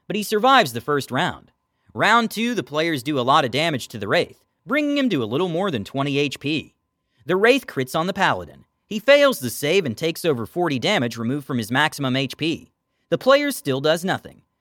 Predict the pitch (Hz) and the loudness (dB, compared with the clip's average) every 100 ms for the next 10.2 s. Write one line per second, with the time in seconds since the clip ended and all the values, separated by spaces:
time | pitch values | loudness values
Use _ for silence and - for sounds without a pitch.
0 | _ 110 202 226 233 185 113 107 110 151 | _ 0 2 4 4 4 2 -4 -4 -8
1 | 185 - _ 135 240 196 - 143 117 139 | -8 -12 _ 2 2 2 -2 -2 0 -2
2 | 175 - - 120 185 202 214 147 117 196 | -2 -8 -10 -2 0 0 -2 -4 -2 -4
3 | 110 101 135 _ 131 208 - 71 _ _ | -4 -8 -10 _ 0 0 -2 -12 _ _
4 | _ - 185 269 - 254 247 165 123 117 | _ -10 -4 -4 0 2 2 0 -2 -4
5 | 110 147 - 131 165 - - _ _ _ | -6 -8 -4 0 0 0 -12 _ _ _
6 | _ - 151 233 262 247 131 135 131 156 | _ 0 4 4 2 -2 -4 -2 0 0
7 | 170 165 92 - - _ _ 180 269 285 | 0 0 0 -6 -20 _ _ 2 4 4
8 | 175 151 135 135 156 147 - 160 185 - | 0 2 2 2 0 0 -2 -4 -4 -6
9 | _ _ 131 220 254 - 127 160 196 95 | _ _ -2 2 2 0 -4 0 0 0
10 | 71 | -6